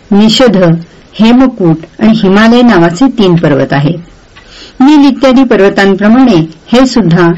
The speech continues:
पूर्व पश्चिम पसरलेले आहेत आणि यांची उंची दहा, दहा यो-, हजार योजने आहे. यांनीच अनुक्रमे हरिवर्ष, किमपुरुष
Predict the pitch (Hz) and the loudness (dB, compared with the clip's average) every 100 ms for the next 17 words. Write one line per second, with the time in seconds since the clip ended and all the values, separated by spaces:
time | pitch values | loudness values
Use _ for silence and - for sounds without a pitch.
0 | - - - - 302 302 285 180 - 233 | -8 -20 -10 -2 2 2 0 -4 -2 -2
1 | 233 170 180 160 151 147 139 151 131 - | 0 -2 -2 0 2 0 0 -4 -6 -10
2 | - - - _ - 180 185 165 170 170 | -20 -20 -20 _ -4 0 0 2 0 0
3 | 190 185 196 269 214 160 - - - 226 | 0 0 0 0 0 -2 -8 -12 -2 0
4 | 233 269 254 214 214 247 214 175 - 165 | 2 2 2 0 0 2 2 0 -2 -2
5 | 214 214 254 220 160 165 190 185 135 143 | 0 2 2 2 2 0 0 0 0 -4
6 | - - - - - _ _ - _ - | -6 -16 -20 -20 -20 _ _ -20 _ -20
7 | - - - - 233 262 262 311 320 214 | -20 -20 -12 -2 0 2 2 0 -2 -2
8 | 220 220 226 190 170 170 - 233 262 226 | 0 2 2 2 0 -4 -4 0 2 2
9 | 165 - 175 156 170 - - 269 269 254 | 0 0 0 0 -4 -10 -2 2 2 0
10 | 175 160 | 0 0